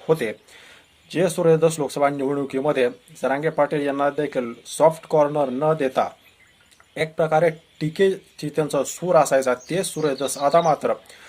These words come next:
मनोज जरांगे यांनी जे सगळे सोयऱ्यांची अंमलबजावणीची मागणी केली, ती मागणी सरकारने लवकरात लवकर पूर्ण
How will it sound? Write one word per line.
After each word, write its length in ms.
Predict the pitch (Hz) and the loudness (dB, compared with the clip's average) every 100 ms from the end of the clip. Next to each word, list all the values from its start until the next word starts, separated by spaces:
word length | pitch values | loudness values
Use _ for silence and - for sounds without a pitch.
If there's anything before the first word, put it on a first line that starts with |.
| - - | -20 -16
मनोज 320 | 107 147 180 | -4 -2 0
जरांगे 420 | 175 170 151 139 135 | 2 0 0 -2 0
यांनी 300 | 160 135 123 | 0 0 -4
जे 160 | 139 | -4
सगळे 320 | - - 175 | -4 -2 -2
सोयऱ्यांची 540 | 165 165 160 156 151 170 - | 2 2 2 0 -6 -10 -4
अंमलबजावणीची 720 | 123 131 131 127 131 131 123 | 0 2 4 2 0 -2 0
मागणी 280 | 123 123 | 0 -2
केली, 280 | 120 147 139 | -6 -4 -4
ती 320 | 127 147 165 139 _ | -4 -6 -8 -10 _
मागणी 400 | 120 147 196 175 107 - - | -2 2 2 0 -8 -14 -8
सरकारने 380 | 127 123 135 127 | -4 -2 -2 -2
लवकरात 460 | 123 120 143 160 160 | -4 -2 0 0 0
लवकर 280 | 131 120 127 - | -4 -2 -4 -4
पूर्ण 240 | 135 127 | -6 -6